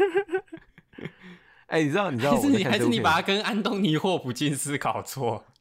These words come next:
Speaker 1: 怎么搞错的？安东尼·霍普金斯也是史恩康纳莱吧？<laughs> 长得比较像吧？
Speaker 2: <laughs>
Speaker 1: 啊，总之，爱德哈里斯在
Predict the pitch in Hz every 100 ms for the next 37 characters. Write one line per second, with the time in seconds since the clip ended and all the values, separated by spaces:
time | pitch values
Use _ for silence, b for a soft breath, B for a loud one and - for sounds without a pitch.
0 | - 127 175 139 110 156 107 92 80 202
1 | 170 165 123 127 147 131 104 113 - 98
2 | 110 120 113 90 87 95 - - _ -
3 | - 190 120 107 120 - 131 98 107 202
4 | - - - - - 185 - 196 185 -
5 | 110 117 - 123 127 180 185 - _ -
6 | - 156 131 123 120 95 110 104 117 104
7 | 90